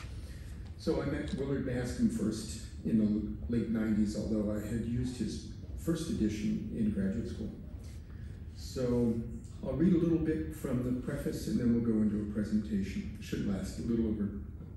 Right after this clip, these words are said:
uh, about twenty-five minutes. "So the sun's heat still creates the winds, which transform into waves until dying in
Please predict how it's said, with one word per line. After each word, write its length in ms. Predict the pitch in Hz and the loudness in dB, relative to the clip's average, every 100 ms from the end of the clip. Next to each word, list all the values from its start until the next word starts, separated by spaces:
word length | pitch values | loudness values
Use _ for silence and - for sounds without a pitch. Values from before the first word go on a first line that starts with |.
| - | -6
uh, 240 | 107 98 95 - - - | -2 0 -2 -4 -8 -6
about 260 | 107 98 - | -2 -2 0
twenty-five 400 | 107 95 - 87 | 0 2 -2 -4
minutes. 300 | 87 - - - - - - - - - - - - - - - - - - - - - - - | -6 -6 -8 -8 -10 -10 -10 -10 -10 -12 -10 -10 -10 -8 -6 -4 -4 -6 -10 -10 -10 -10 -10 -10
"So 140 | - 156 | 2 2
the 100 | 143 | 4
sun's 540 | - 208 214 190 - | 6 12 12 12 10
heat 180 | 180 156 | 6 4
still 280 | - 156 143 | 2 2 2
creates 400 | - 123 120 - | 0 2 2 2
the 120 | 120 | 2
winds, 380 | 117 110 104 107 | 6 6 6 6
which 260 | 107 104 - | 2 2 -2
transform 580 | 135 135 - - 117 | -2 -2 -2 0 2
into 280 | 120 104 98 | 4 2 2
waves 400 | 117 113 101 - | 2 4 2 4
until 240 | 101 98 104 | 2 2 -2
dying 460 | - 104 104 104 | 0 2 4 6
in 200 | 98 95 | 8 6